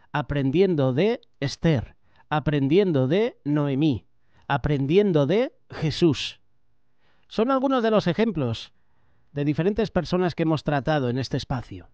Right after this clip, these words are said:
Hoy queremos hablaros sobre Jacob.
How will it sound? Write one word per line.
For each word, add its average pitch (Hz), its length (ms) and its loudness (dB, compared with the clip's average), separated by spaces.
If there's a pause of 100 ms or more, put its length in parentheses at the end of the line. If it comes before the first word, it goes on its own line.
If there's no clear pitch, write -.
(1400)
Hoy 262 160 -4
queremos 262 400 2
hablaros 196 440 2
sobre 151 600 -2
Jacob. 147 580 0